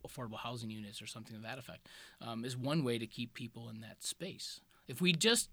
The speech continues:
keep investing without any way to do this equitably,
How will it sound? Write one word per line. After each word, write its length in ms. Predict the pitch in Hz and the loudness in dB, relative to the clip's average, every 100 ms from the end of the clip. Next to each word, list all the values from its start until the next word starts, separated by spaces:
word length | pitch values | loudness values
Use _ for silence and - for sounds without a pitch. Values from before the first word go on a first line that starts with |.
| - | -6
keep 260 | - 208 175 | 2 2 2
investing 560 | 135 143 - - 98 - - - - - | 0 0 0 -2 -12 -16 -20 -20 -14 -8
without 520 | 120 - - 156 156 - | -8 -4 2 2 2 -2
any 240 | - 180 175 | 4 6 8
way 220 | 151 147 | 6 2
to 100 | 123 | 0
do 460 | 113 139 127 117 107 - - - - - - | -2 0 0 0 -6 -10 -16 -20 -20 -20 -14
this 240 | 123 120 - | -8 -6 -4
equitably, 720 | 123 - 120 104 107 - - | -6 -6 -8 -10 -16 -18 -20